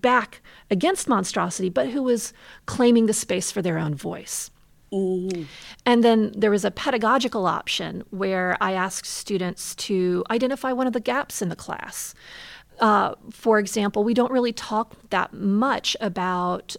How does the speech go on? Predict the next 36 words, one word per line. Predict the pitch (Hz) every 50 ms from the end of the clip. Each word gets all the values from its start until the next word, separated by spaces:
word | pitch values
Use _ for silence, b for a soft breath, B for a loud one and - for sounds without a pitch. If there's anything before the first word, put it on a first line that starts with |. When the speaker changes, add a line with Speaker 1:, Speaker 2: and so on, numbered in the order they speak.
| -
Speaker 1:
L | - 208
G | 202 185 208
B | 190 196 190
T | 180 - 196
Q | 180 - - - 208 185
issues, | 170 160 160 - - - - - - - - _ _ _ - -
even | 277 302 285 294 269
though | 240 247 254
there | 247 220 - -
are | 214 240 247 262
some | 240 - - 233 196
ways | 185 185 190 190 185 196
in | 185
which | 185 185 -
they're | - 170
tied | 170 - - 202 196 196 175
to | 180
monstrosity | 180 165 160 - - 170 160 - - 180
in | 175 170
the | 165
Middle | 165 160 165 165
Ages. | 220 262 226 - - - - B B B B B B B B B
So | - - - 269 233
I | 220 214 226
invited | 233 233 226 214 208 208 214 214 202
students | - - - 214 190 208 - -
to | - 214
find | - - - 196 196 214 214
examples | 208 196 202 - 196 196 226 254 - 208 175 175 170 -
of | - - 185 165
a | 185 180
Western | 170 190 196 - - 208 196
and | 190 180
a | 180
non-Western | 180 180 175 170 180 185 175 165 165 - - - 165 165
text | - - 165 156 151 - - - - - B